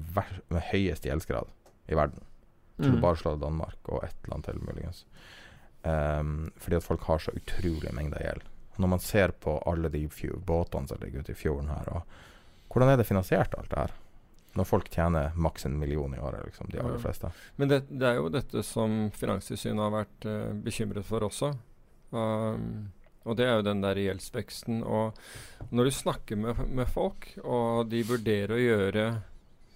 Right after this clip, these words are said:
Speaker 2: nye, eh, kall det forbrukskjøp eller hva det er, så er det jo hvor mye de kan tåle i måneden. Altså, hvor, eh, og de bruker jo da gjerne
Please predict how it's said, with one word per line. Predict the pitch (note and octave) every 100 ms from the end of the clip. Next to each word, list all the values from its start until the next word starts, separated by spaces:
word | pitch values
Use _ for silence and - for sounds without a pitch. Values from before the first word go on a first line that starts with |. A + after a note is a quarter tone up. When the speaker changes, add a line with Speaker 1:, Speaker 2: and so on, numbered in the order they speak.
| - - - - -
Speaker 2:
nye, | B2 B2 G#2 G#2+ A#2 A#2 - - -
eh, | G3+ B2 A#2+ A2 G#2+ G#2+ G#2+ G#2 G2 F2+ - B3 D3+ - - - - - - - A#2+ -
kall | G2
det | G#2+
forbrukskjøp | A2+ G2 F#2 G2+ - A2 G#2 G#2
eller | G#2+ G#2+
hva | G2+ G2+
det | B2
er, | C3+
så | B2 G2+
er |
det | G#2
jo | D3
hvor | A2+ A#2+
mye | A#2+ B2+ B2 F#2 F#2+
de | A2+
kan | A#2 A#2+
tåle | - C3+ G2 D#2+ G#2+
i |
måneden. | A#2 A#2 F2+ - -
Altså, | C#3+ B2 B2
hvor, | G#2+
eh, | A#2 A2+ A2 A2 G#2 - - - -
og | B2+ A#2 A#2 A#2 A2+
de | A#2+ A#2 A#2+
bruker | A2 A2 A#2 B2 F#2 - C#3+
jo |
da | A#2+ A#2
gjerne | A#2 G2 F#2+ G#2+ G#2+